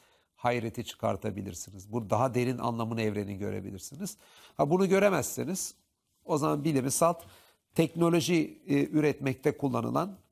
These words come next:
bir araç gibi görürsünüz. Birçok kimse de bilimi öyle görüyor. Yani biz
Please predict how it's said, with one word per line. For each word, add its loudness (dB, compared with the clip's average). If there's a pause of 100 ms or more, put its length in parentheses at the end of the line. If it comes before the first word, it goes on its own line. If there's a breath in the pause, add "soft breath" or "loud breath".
bir 2
araç 4
gibi 2
görürsünüz. -4 (180)
Birçok -2
kimse 0
de 0
bilimi 0
öyle 4
görüyor. -2
Yani 2 (140)
biz -4